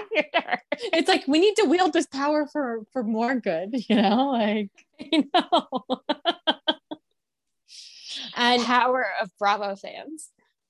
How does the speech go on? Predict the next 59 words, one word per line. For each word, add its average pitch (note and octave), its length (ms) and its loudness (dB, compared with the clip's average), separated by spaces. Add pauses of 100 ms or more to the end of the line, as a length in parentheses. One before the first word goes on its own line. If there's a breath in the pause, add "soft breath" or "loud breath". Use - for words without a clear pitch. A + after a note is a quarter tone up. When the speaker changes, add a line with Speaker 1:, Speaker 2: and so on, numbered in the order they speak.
(100)
Speaker 2:
Seriously. G3+ 840 -4
And A#3 280 2
speaking C4+ 260 2
of B3+ 100 2
Bravo G#3 320 2
fans, F3 300 -10
when F#3 140 -8
Lala F#3+ 420 2
said, F3+ 360 0
like, F3 180 -4
when F3 140 -6
they, E3+ 180 -2
at E3 100 -8
the E3+ 80 -6
very E3+ 260 0
end E3 220 -4
of E3 60 -4
the D#3+ 80 2
episode E3+ 360 -4
where E3 80 -4
they D3+ 100 -4
talked D#3 180 -2
about D#3+ 160 -2
their D3+ 80 2
unpopular D#3 560 0
opinion D#3+ 420 -4
and E3 140 -6
she, - 120 -2
like, D#3 200 0
brought D3 180 2
up, D3+ 160 2
like, C#3+ 220 -2 (160)
Lisa, D#3 300 -2
um, D3+ 420 0 (500)
Lisa D#3 500 4
Barlow, F#3+ 420 4 (380 loud breath)
I E3 40 -20
was E3 80 -2
Speaker 1:
Yeah. E3 100 2
Speaker 2:
like, D#3+ 100 -4 (100)
"Oh, D#3 240 -6 (180)
Christina's F#3+ 400 2
always F3 240 4
been F3 120 0
a D#3+ 60 -2
fan E3+ 300 -2
of, E3 260 -2
of D#3+ 160 -4
Lala, D3+ 360 2
and D3+ 100 -4
this D3+ 120 -6
is D#3 100 -4
gonna D3+ 180 -6
make D3+ 200 -4
her D#3+ 80 -4
love D#3 180 -2
her D#3+ 120 0
even F3+ 260 -2
more." C#3+ 300 -4